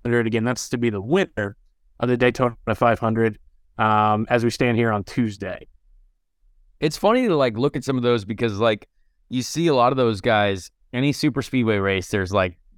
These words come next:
Speaker 2: like, I feel like Ryan Blaney is always favored. <laughs> You know what I mean? It's like there's, there's a
Speaker 1: Yep.
Speaker 2: few guys that you see,
Speaker 1: Bubba
Speaker 2: uh,
Speaker 1: Wallace up there somewhere.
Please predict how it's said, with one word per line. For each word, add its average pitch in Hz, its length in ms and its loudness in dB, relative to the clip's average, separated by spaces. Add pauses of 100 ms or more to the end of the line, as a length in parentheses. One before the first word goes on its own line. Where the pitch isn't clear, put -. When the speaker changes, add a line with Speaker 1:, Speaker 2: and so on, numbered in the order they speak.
(120)
Speaker 2:
like, 101 340 0 (180)
I 98 120 -2
feel 143 120 -2
like 120 120 2
Ryan 120 320 2
Blaney 107 340 0
is 85 120 -4
always 107 500 0
favored. 87 380 -6 (100)
<laughs> - 100 -18
You 98 100 -2
know 147 100 0
what 127 100 0
I - 20 2
mean? 120 220 0
It's 110 200 -6
like 110 140 -2
there's, 117 240 -2 (280)
there's 117 180 -2
a 120 40 2
Speaker 1:
Yep. 127 120 6
Speaker 2:
few 156 140 0
guys 135 360 2
that 113 120 0
you 113 120 0
see, 120 540 -2 (340)
Speaker 1:
Bubba 110 240 4
Speaker 2:
uh, - 20 4
Speaker 1:
Wallace 135 400 4
up 131 180 0
there 123 160 6
somewhere. 117 560 0